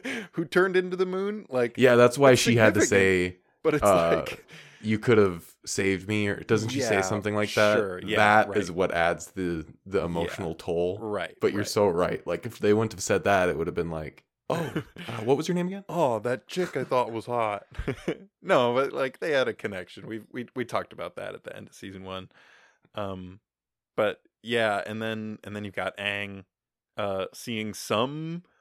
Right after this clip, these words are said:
Speaker 1: uh, well-dressed little girl.
Speaker 2: And
Speaker 1: Who
Speaker 2: just a flying pig. <laughs>
Speaker 1: <laughs> Yeah, yeah.
Speaker 2: Like
Speaker 1: I honestly don't remember what's up with the flying pig.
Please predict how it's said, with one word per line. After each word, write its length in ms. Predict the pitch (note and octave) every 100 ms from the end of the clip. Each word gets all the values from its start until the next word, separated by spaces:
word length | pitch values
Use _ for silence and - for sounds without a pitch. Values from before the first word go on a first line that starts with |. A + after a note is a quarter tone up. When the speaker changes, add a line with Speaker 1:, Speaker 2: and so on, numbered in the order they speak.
| _ _ _ _ _ _ -
Speaker 1:
uh, 320 | G#2 F#2 F2+
well-dressed 960 | G2 G2+ C3 A#2 A#2+ C#3+ - - - -
little 320 | B2 A2+ C#3 C3
girl. 440 | B2 E3 G3 F#2 - - _ _ _ -
Speaker 2:
And 140 | C3+
Speaker 1:
Who 20 | B2
Speaker 2:
just 200 | B2 - -
a 120 | A#2
flying 720 | - G#2+ G2+ G#2 A#2+ A#2 A2
pig. 480 | G#2+ G2+ F2 D2 -
<laughs> 60 | -
Speaker 1:
<laughs> 100 | A2+ G3+ F3 G#3 G#3 - -
Yeah, 300 | C#4+ G3+ G#3+ - D3 F3 F#3 -
yeah. 140 | C#3 G#2 - -
Speaker 2:
Like 260 | C#3+ D3 F3
Speaker 1:
I 40 |
honestly 500 | D3 G3+ - B3+ B3 _
don't 200 | C#3+ D3
remember 320 | C3 B2 A#2
what's 180 | A2 G#2
up 160 | A2 A#2
with 80 | G2
the 100 | A2
flying 300 | A2 G2 F#2
pig. 320 | F#2+ F#2